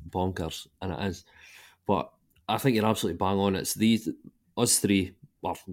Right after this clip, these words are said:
Dun-, obviously Dundee, Ayr and Queen's Park. I think it's wh-, whoever keeps, whoever stays the fittest.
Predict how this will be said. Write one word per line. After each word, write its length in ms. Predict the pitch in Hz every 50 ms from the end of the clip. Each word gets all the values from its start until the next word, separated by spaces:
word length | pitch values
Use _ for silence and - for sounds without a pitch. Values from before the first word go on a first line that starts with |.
| 85 _ -
Dun-, 240 | 139 120 110 - -
obviously 260 | - 101 90 87 90 82
Dundee, 360 | - 107 104 98 98 92 92
Ayr 120 | 92 87 87
and 100 | 80 -
Queen's 220 | - 101 95 -
Park. 380 | - 101 98 92 - - - _ - - - - - - - _ _ _ _ _ _ _ _ _ _ _ _ -
I 100 | 101 92
think 200 | - 113 101 -
it's 160 | - - -
wh-, 460 | - 90 - - - - _ - 107
whoever 340 | 107 113 107 104 95 101 98
keeps, 440 | - - - 113 - - - - -
whoever 320 | 131 - 151 160 127 127
stays 300 | - - - 120 117 98
the 60 | 90 82
fittest. 600 | - 135 113 95 98 90 - - - - -